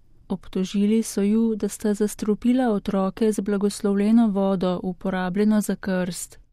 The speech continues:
Šlo pa je zgolj za govorice, ki jih je predhodno razširil neki kitajski trgovec. Oba, Pedro in pater Diego, sta umrla pod udarci nasilnežev. Pedrovo telo so nato vrgli v morje.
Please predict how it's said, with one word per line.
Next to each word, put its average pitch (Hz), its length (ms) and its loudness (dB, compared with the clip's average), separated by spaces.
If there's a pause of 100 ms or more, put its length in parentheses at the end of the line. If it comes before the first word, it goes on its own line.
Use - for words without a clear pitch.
(120)
Šlo 196 420 0
pa 202 140 -4
je 180 200 -2
zgolj 214 320 0
za 202 160 0
govorice, 202 840 0
ki 220 120 -4
jih 208 160 -2
je 214 80 2
predhodno 220 760 2
razširil 208 600 0
neki 202 340 0
kitajski 208 640 -2
trgovec. 190 920 -2 (380)
Oba, 202 480 -2 (140)
Pedro 220 400 0
in 185 200 0
pater 196 420 -4
Diego, 214 640 0
sta - 260 -4
umrla 220 540 2
pod 214 160 -2
udarci 196 540 -2
nasilnežev. 196 1000 0 (320)
Pedrovo 196 540 0
telo 208 480 0
so - 180 -6
nato 220 400 4
vrgli 226 480 4
v 247 60 6
morje. 196 680 4